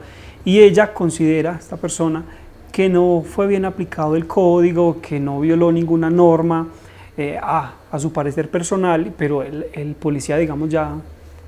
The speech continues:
tiene, ya le puso su multa. Entonces, digamos que esta persona, ¿qué podría hacer?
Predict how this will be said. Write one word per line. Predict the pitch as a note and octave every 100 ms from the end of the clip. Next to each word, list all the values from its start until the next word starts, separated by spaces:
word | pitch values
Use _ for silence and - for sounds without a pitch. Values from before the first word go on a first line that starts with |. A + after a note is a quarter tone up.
| - -
tiene, | E3 D3+ D#3
ya | D#3+ C#3+
le |
puso | D#3 E3 E3
su | F#3
multa. | G3 F3 D#3+ F3 - - - -
Entonces, | - D#3 E3+ F3
digamos | F3+ D#3 D3+
que | D3+
esta | E3 E3+
persona, | D#3 - D3 D3+
¿qué | E3+
podría | E3+ E3 E3 D#3+
hacer? | D#3 - F#3+ D3